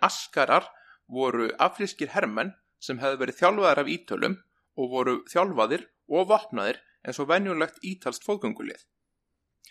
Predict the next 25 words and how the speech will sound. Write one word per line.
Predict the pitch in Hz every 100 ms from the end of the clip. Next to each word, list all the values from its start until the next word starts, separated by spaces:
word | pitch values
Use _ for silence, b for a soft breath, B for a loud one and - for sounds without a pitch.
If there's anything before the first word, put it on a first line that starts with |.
| b b -
Þeir | 127 135
höfðu | 131 165
einskotarifla | 214 - - 139 120 107 - - 175 - b b b _ 127
M | 143 143
átján | 143 151 151
hundruð | 135 139
sjötíu | - 170 165 - 123 120
Wetterli, | 202 - - 107 190 - _ b b b b b b b _ _ _ _ -
sem | - 135 117
er | - 127
einskota | 185 - - 170 170 147 127
svartpúðusriffil | - 214 - - 127 - - - 160 - _ _ _ _ -
sem | 139 127
skýtur | - - 185 196 - 202 - - _
tíu | - 185 202 196
komma | - 170 165
fjögurra | - 190 190 165
millimetra | 170 170 160 143 131 127
kúlu | - - - 190 - b b b -
úr | 175 196
fjörutíu | - 180 208 185 175
og |
sjö | - 185
millimetra | 147 127 127 131
hylki. | 143 214 - -